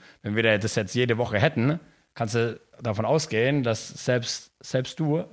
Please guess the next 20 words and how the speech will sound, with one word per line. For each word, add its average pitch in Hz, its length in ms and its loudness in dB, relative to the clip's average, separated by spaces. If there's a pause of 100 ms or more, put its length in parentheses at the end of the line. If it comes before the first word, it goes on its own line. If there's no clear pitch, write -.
Philipp, 120 300 -6
der 101 120 -4
ja 101 200 -2
sehr 104 360 -6
verschont 113 440 -10
ist 104 100 -12
auch - 120 -12
von 98 140 -10
Krankheiten 104 580 -6
und 98 140 -8
von 98 140 -10
Verletzungen, 113 640 -6
nicht 117 200 -8
so 104 140 -6
wie 101 60 -6
die 98 120 -6
Physios 117 420 -6
in 98 80 -6
deinem 92 160 -6
Team, 113 260 -6